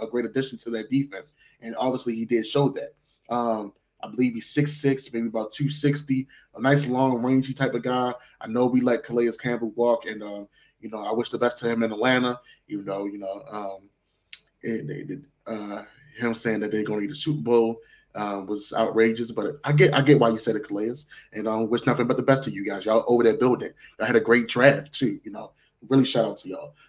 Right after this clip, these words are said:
But, um, <laughs> knowing that you can line this guy up on the inside and the outside, knowing that he was a S E C, S E C type of defensive, uh, defensive and interior guy, man,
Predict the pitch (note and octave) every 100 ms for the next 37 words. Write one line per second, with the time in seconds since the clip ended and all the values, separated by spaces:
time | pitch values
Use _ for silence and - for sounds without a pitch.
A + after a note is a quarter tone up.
0 | _ C3 C#3+ E3+ D#3+ - - - - G3+
1 | F3+ D#3 - A3 A3+ G3+ D3+ - - C#3
2 | D3+ F3+ D#3 D3 C#3 C3 C3 C3+ B2 A#2+
3 | A#2 A#2 B2 - A#2 G#2+ - C#3 C#3+ D3
4 | B2 B2 B2+ C3+ B2 B2 B2 A#2+ - A#2+
5 | G#2+ F#2+ _ - _ _ A2 C#3 F3 E3
6 | D3+ B2+ - C#3+ C3+ C3 B2+ C3 B2 -
7 | - D3 D3 D3 C3+ - _ _ _ _
8 | D3+ E3 D3 C#3 - - F3 D3 - C#3
9 | A#2 - C#3 C#3 A2+ A#2 - A2+ A#2 A2+
10 | - _ _ - D#3 D3 C#3 B2 B2+ A#2
11 | A2+ B2 - - D#3 C#3 B2+ C3 A#2+ A2
12 | - _ _ _ _ - C3+ - D3